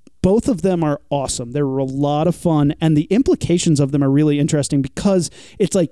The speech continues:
because they mess up the timeline, in the future, everyone is obsessed with Bill and Ted and, like,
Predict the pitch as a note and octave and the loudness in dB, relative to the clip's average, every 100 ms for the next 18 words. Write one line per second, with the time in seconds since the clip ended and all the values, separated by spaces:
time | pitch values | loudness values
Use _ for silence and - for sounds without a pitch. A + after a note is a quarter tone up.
0 | D3+ F3 - - B3 A3 A3+ F#3 F#3 - | -2 -2 -2 -2 0 0 0 2 0 0
1 | A3 E3+ - D#3 D#3+ F#3 G3 G#3+ G#3+ F#3+ | -2 -2 -2 0 0 0 2 0 0 2
2 | E3+ D3 - D#3+ G#3 - F3+ C#3 - D#3 | 2 2 0 4 4 2 -2 -2 0 0
3 | E3+ D#3+ D#3+ D#3 D3 C3 - D3 - C#3+ | 2 2 2 2 0 -2 0 0 0 0
4 | D3 C#3+ C#3+ B2+ D3+ C#3+ C3 C3 | 2 2 2 0 0 0 -2 -4